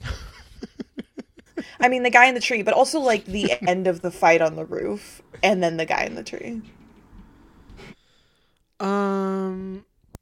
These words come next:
Speaker 3: I mean, I, there were some things I'm confused about, like,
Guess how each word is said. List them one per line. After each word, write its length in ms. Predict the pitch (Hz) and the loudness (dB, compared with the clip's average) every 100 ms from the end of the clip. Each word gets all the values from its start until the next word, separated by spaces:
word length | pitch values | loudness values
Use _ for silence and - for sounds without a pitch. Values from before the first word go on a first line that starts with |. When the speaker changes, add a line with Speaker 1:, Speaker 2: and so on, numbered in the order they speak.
| _ 330 - | _ -20 -8
Speaker 3:
I 120 | 202 | -4
mean, 200 | 262 277 | -2 -2
I, 220 | 202 220 | 0 0
there 160 | 240 240 | 2 2
were 100 | 254 | 0
some 320 | - 202 285 | 0 -4 -2
things 240 | 392 381 359 | -6 -6 -6
I'm 140 | 349 | -8
confused 500 | - 359 349 359 320 | -10 -6 -2 -2 -4
about, 420 | 349 392 403 - | -4 -2 -2 -4
like, 420 | 165 151 151 - | -2 -2 -4 -10